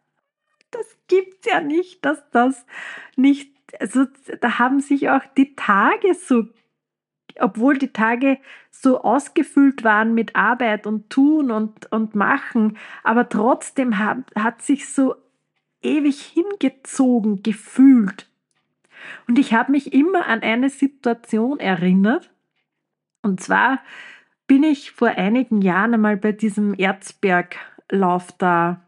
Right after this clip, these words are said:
also mitgegangen jetzt, äh, mit, mit, wo-, äh, die, da hat's ne-, neben der Laufstrecke, äh, hat's auch eine,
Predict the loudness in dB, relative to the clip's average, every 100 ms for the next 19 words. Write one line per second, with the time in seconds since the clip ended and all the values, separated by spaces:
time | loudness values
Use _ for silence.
0 | _ _ _ -6 -6 -6 -12 _ _ -2
1 | -2 -2 -6 -6 -2 0 0 0 0 -4
2 | -10 -16 -14 -14 _ -4 -2 -2 -2 -4
3 | -2 -4 -6 -14 -4 -4 -4 -8 -8 -8
4 | -6 -4 -2 -4 -8 _ _ _ _ _
5 | _ _ _ _ 0 2 0 -2 -12 -20
6 | -8 -2 0 -2 0 -2 0 2 2 2
7 | 2 2 2 2 -2 -4 -4 -4 -4 -2
8 | -2 -4 -16 -20 -20 _ -2 0 0 0
9 | -4 -2 -4 -4 -2 0 0 0 -2